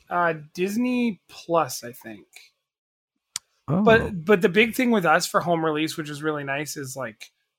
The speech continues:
Speaker 1: three families use the Disney Plus, so it's ten bucks each. It, it
Speaker 2: Oh, yeah, true.
Speaker 1: Like, if,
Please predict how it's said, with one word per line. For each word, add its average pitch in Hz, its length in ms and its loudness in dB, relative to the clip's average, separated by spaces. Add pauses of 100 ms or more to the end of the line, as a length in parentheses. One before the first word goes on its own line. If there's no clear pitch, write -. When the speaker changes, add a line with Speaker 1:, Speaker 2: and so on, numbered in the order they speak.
(420)
Speaker 1:
three 175 400 -2
families 170 520 2
use 156 220 -4
the 156 80 -8
Disney 151 300 -6
Plus, 156 340 -2
so 160 120 -2
it's 143 160 -6
ten 170 240 -4
bucks 151 260 -4
each. 127 400 -14 (1400)
It, 175 280 -2
it 180 80 2
Speaker 2:
Oh, 87 60 6
yeah, 80 180 2
true. 87 260 2 (320)
Speaker 1:
Like, 175 140 -2
if, 185 140 6